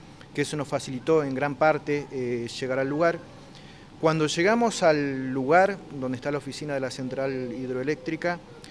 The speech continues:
eh, el, el ambiente fue otro, fue otro el panorama que tuvimos ahí en el lugar. Eh,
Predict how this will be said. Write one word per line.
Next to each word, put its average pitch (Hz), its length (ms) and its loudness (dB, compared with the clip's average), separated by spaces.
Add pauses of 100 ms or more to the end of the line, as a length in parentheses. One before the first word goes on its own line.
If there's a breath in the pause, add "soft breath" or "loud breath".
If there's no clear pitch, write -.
(300 loud breath)
eh, 127 1300 0 (1500)
el, 123 520 -6 (1400)
el 143 140 -2
ambiente 165 400 0
fue 151 200 2
otro, 120 260 0
fue 147 220 2
otro 151 200 2
el 147 60 0
panorama 143 500 -2
que 131 120 -8
tuvimos 131 380 -6
ahí 127 160 -4
en 135 100 -4
el 127 80 -2
lugar. 143 460 0
Eh, 113 580 -6